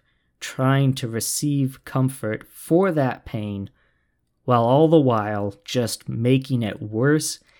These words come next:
and letting it become more infected. Let God close the wound,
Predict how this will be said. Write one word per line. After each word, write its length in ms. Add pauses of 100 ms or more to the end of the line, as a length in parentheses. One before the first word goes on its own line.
(200)
and 200
letting 340
it 160
become 380
more 400
infected. 960 (480)
Let 380
God 460 (300)
close 520
the 140
wound, 540